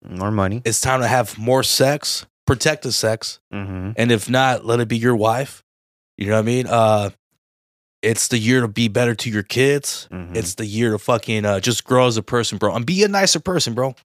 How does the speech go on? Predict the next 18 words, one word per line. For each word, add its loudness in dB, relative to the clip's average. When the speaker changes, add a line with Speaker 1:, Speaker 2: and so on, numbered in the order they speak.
Speaker 1:
Yeah. 0
Speaker 2:
You -2
know, 4
stop 0
being 0
that 2
fucking -2
asshole, 0
bro, 2
that 0
everyone 2
just -2
tries -2
fucking -6
avoid, 0
you -8
know? -4
Speaker 1:
Mm-hmm. -10